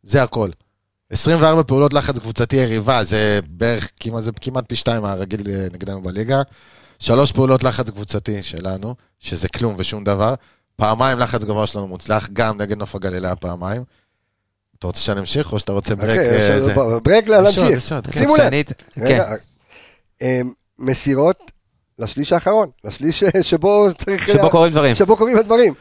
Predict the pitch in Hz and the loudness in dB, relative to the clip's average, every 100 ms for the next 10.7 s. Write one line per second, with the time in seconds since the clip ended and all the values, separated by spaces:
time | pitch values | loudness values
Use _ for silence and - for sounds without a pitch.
0 | _ - - 147 156 180 202 240 196 170 | _ -14 -2 2 2 2 4 4 4 4
1 | 202 185 156 180 214 190 170 165 156 156 | 6 4 4 2 2 -2 2 4 4 0
2 | - 135 131 - 156 202 165 147 139 - | -4 -2 -2 0 0 0 0 -2 -2 -4
3 | 220 233 180 147 139 131 147 214 214 _ | -2 0 0 2 2 2 4 2 0 _
4 | _ _ _ _ - 123 123 143 170 170 | _ _ _ _ -8 -6 -2 0 2 0
5 | 156 135 151 143 143 139 135 135 123 117 | 0 0 -2 -2 -6 -4 -6 -6 -6 -8
6 | 98 95 - _ _ - 110 107 104 107 | -8 -12 -16 _ _ -14 -10 -8 -8 -8
7 | 120 117 - 113 113 113 110 110 107 110 | -8 -8 -8 -10 -10 -10 -8 -8 -6 -8
8 | 104 - 101 - 101 151 - _ _ _ | -10 -10 -10 -10 -10 -10 -12 _ _ _
9 | _ _ _ 98 92 120 131 135 123 - | _ _ _ -18 -14 -10 -10 -10 -12 -10
10 | 127 - - 120 123 131 | -10 -10 -14 -12 -10 -10